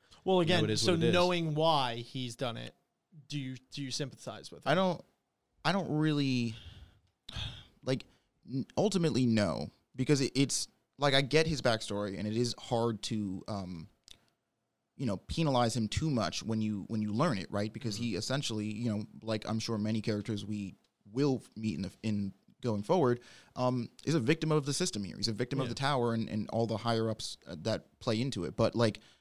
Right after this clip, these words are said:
Speaker 3: it's hard to watch someone like Bam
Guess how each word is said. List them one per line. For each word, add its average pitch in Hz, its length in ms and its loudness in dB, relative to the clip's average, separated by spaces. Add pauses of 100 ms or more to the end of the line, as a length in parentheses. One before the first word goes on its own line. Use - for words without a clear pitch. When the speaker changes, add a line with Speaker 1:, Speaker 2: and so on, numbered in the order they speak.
(380)
Speaker 3:
it's 143 180 2
hard 170 420 2
to 160 120 -2
watch 127 680 2 (1400)
someone 139 400 2
like 113 240 2
Bam 107 420 0